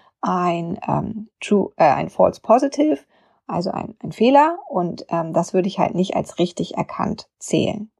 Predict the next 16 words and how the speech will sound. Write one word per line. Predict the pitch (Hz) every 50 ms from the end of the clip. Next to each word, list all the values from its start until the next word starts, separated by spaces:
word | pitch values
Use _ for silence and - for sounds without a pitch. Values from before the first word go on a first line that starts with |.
| _ _ _ _ _ _ _ - - _ _ _ _ _ _ _ _ _ _ _ _ _ _ _ _ _
Die | 208 185 190
andere | 156 185 240 302 320 294 -
Erklärung | - 226 220 - - 240 240 233 220 220 220 220
ist, | - - - 202 233 247 254 - - - -
dass | 190 196 202 196 - - -
dieses | - 196 196 208 196 196 190 190 - -
Tool | - - 226 214 214 208
ja | 208 202 190 180 -
eben | - - - 190 185
für | 190 - 202 196
Sachtexte | 196 208 - - - 208 190 - - - - -
optimiert | - - - - 185 180 180 196 214 - -
wurde, | - 170 175 147
also | - 185 180 165 190
hauptsächlich | 196 208 - - 196 196 185 196 190 - - -
auf | 175 175 180 180